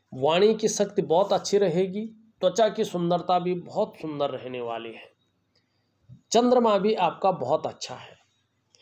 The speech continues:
और इसका फल आने वाले समय में बहुत सुंदर और तीव्र मिलने वाला है। मानसिक रूप से बहुत ज़्यादा मजबूत स्थिति में आएंगे, कॉन्फिडेंस लेवल बहुत अच्छा बढ़ जाएगा।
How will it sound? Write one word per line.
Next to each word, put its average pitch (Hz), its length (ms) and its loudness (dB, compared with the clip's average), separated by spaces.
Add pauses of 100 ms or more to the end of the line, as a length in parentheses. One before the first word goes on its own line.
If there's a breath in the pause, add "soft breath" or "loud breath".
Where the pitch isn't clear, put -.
(200 soft breath)
और 190 240 0
इसका 220 380 0 (180)
फल 208 240 4 (120)
आने 170 200 4
वाले 160 260 4
समय 156 300 0
में 175 260 2
बहुत 165 320 -2
सुंदर 170 360 -2
और 175 260 -4 (180)
तीव्र 196 260 -2
मिलने 131 360 -4
वाला 110 260 -8
है। - 140 -20 (840 soft breath)
मानसिक 202 640 0
रूप 214 160 0
से 208 180 2
बहुत 170 360 -2
ज़्यादा 165 260 2
मजबूत 139 580 -6 (240)
स्थिति 156 360 -8
में 170 200 -2
आएंगे, 165 480 -4 (720 soft breath)
कॉन्फिडेंस 175 600 0
लेवल 151 280 0
बहुत 139 320 -2
अच्छा 175 280 0
बढ़ 170 200 0
जाएगा। 170 640 0